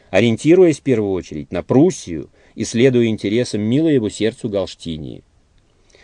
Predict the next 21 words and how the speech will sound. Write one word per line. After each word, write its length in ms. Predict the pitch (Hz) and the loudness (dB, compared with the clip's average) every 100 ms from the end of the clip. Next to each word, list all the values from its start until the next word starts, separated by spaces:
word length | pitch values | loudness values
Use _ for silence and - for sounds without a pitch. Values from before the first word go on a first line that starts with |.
| _ | _
В 80 | 113 | 4
личностном 480 | 220 214 208 156 | 4 2 -2 0
отношении 720 | 127 110 98 - 82 73 73 71 | 0 -2 -6 -6 -8 -6 -10 -2
он 160 | 135 | 0
был 120 | 143 147 | 2 2
своеобразен 680 | 143 139 143 180 175 185 - | 2 2 2 2 2 -4 -4
и 80 | 135 | -6
противоречив. 760 | 135 110 95 87 78 - 65 - _ _ _ _ _ - | -6 -8 -6 -6 -8 -12 -14 -14 _ _ _ _ _ 0
В 60 | |
нем 180 | 123 151 | 2 4
удивительным 600 | 147 143 196 214 190 170 139 | 4 2 2 0 0 2 4
образом 460 | 95 90 85 73 - _ | 2 -2 -8 -12 -14 _
уживались 580 | 123 117 117 98 87 - | -2 2 4 2 2 -4
упрямство 720 | 127 - 143 185 147 - 76 - _ _ | -4 2 4 4 0 -8 -10 -10 _ _
и 100 | 110 | -2
наивность, 760 | 101 98 123 147 139 131 - _ _ _ _ - | 0 2 4 2 2 -4 -12 _ _ _ _ 2
грубость 640 | 131 156 202 131 - - | 8 8 8 4 0 -6
и 60 | 104 | -4
остроумие, 920 | 92 - 104 101 139 151 135 131 139 _ _ _ | -4 -2 2 4 6 4 2 -4 -10 _ _ _
великолепная 760 | 110 143 151 143 180 156 151 | 4 4 6 6 4 2 0
память 540 | 143 165 175 113 - | 2 2 2 -2 -6